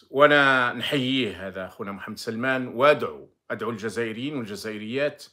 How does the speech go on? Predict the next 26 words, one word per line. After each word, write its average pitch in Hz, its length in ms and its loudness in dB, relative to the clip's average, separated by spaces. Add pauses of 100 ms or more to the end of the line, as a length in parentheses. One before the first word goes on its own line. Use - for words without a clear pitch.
(360)
او 196 260 8
اسرهم 135 600 4
او 175 160 6
اللي 156 180 -2
شافوا - 500 2
او 147 120 0
اللي 147 120 -6
شاهدوا 123 480 2
ان 123 60 -4
يخرجوا 135 480 -4
يقولوا 117 220 -10
الشهادات 107 460 -10
تاعهم. 98 300 -6 (600)
شهاداتكم 156 960 6
تكسر 151 720 4 (220)
حاجز 101 460 -4
الخوف، - 640 -2 (460)
شهاداتكم 151 1160 6 (420)
هي 160 340 10
ضربة 123 640 6 (1080)
على 135 280 10
رأس 196 340 6
هذه 123 180 -4
المافيا 120 400 -2
العسكرية، 87 500 -10
شهاداتكم 156 1040 2